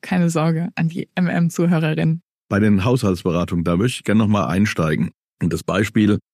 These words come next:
Speaker 2: das du gewählt hast mit der Multihalle, ist, glaube ich, ein ganz hervorragendes Beispiel. Wir haben das Thema Multihalle bei uns im Wahlprogramm stehen. Es war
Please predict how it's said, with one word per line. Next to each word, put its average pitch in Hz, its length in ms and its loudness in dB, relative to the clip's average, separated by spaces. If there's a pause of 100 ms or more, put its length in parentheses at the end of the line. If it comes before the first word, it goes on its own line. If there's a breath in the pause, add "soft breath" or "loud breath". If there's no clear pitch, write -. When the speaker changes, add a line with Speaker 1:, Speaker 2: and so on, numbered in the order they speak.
(120)
Speaker 2:
das 85 160 -2
du 92 100 -2
gewählt 90 340 2
hast 101 400 -2
mit 87 420 -2
der 78 120 0
Multihalle, 87 500 2
ist, 73 160 -4
glaube 85 160 0
ich, 85 80 -4
ein 80 440 0
ganz 92 260 -2
hervorragendes 78 680 0
Beispiel. 76 540 -2 (640)
Wir 101 140 0
haben 139 320 0
das 101 160 -4
Thema 107 260 2
Multihalle 110 580 0
bei 107 140 0
uns 117 460 0 (200)
im 95 140 2
Wahlprogramm 85 640 -2
stehen. 76 400 -2
Es - 120 -18
war 90 420 0